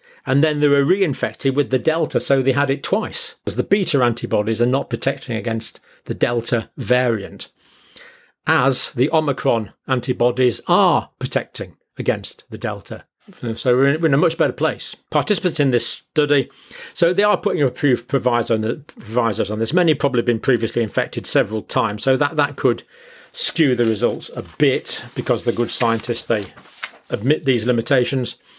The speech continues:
More than half were vaccinated, which again could skew the results a little bit. And therefore, they do say activation of antibody immunity from previous infections and or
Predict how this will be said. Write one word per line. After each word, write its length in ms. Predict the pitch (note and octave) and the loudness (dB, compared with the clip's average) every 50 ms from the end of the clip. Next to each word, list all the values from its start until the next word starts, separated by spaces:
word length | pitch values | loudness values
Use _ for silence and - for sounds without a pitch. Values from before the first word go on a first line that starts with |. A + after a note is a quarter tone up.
| - - - - - - - - | -20 -20 -20 -18 -18 -20 -6 0
More 220 | E3+ F#3 G3+ F#3+ | 2 4 4 4
than 140 | D3 D3+ C#3+ | 4 2 2
half 320 | - C#3 D3+ D#3 C3 - B2 | 2 2 2 2 2 2 2
were 80 | A#2+ | 0
vaccinated, 760 | G2 G2+ D3+ C#3 - - - D3+ C#3 C3 B2+ B2+ - - A#2 | 2 2 0 -2 -2 -2 0 0 2 2 2 2 2 0 -2
which 240 | A2+ C3+ C3+ - C3 | -2 -2 -2 -2 -2
again 280 | A2 C3 A#2+ A#2 A2+ | 0 0 0 0 -2
could 340 | - - A#2 A2 - - - _ _ - | 0 0 0 0 -2 -6 -20 _ _ -8
skew 300 | - - - - B2 A2+ | -6 -4 -2 0 0 2
the 100 | A2 A2+ | 2 0
results 380 | A2 G2+ A2 A#2 A#2+ - - | 0 2 2 0 0 0 0
a 40 | A#2+ | 0
little 220 | A2+ A2 - A#2+ | 0 2 0 2
bit. 280 | G#2 A#2 A#2 - - - - _ _ - - - - - - - - - - - | 2 2 0 0 -4 -12 -18 _ _ -20 -20 -20 -20 -20 -20 -20 -20 -20 -8 -2
And 180 | - C3 C3 C3+ | 0 2 2 4
therefore, 400 | D3 C#3+ C3+ C3 - D#3 C#3+ C3 | 2 2 2 2 2 2 2 4
they 120 | A#2 B2+ | 4 2
do 220 | A2+ C#3 C#3 C#3 C3+ | 4 4 4 4 4
say 320 | - - C3+ A#2 A2+ - | 4 2 2 2 2 2
activation 640 | - D#3 C#3 - - C#3 A2+ B2+ B2+ A#2+ - C3 B2 | 2 0 -4 -2 -2 0 2 2 2 2 2 2 0
of 140 | A#2 F3 | 0 2
antibody 500 | F#3 C#3+ B2+ - C3+ A2 B2 A#2 A2 A2 | 0 0 0 0 0 0 2 0 2 0
immunity 400 | A2 G#2+ A2+ A2+ A2+ G#2+ - - | 0 0 2 2 0 0 0 -4
from 160 | - - A#2 A2 | -4 -4 -4 -2
previous 400 | - D#3 D3+ B2+ A#2+ A2 - A2+ | 0 0 2 2 2 0 0 -2
infections 460 | G#2 - C3 A#2+ - - A#2+ A#2 - | -4 -4 -6 -6 -4 -4 -4 -2 0
and 200 | E3+ C#3 C3 B2+ | 0 0 2 4
or 220 | B2 B2 B2+ - | 4 2 2 -2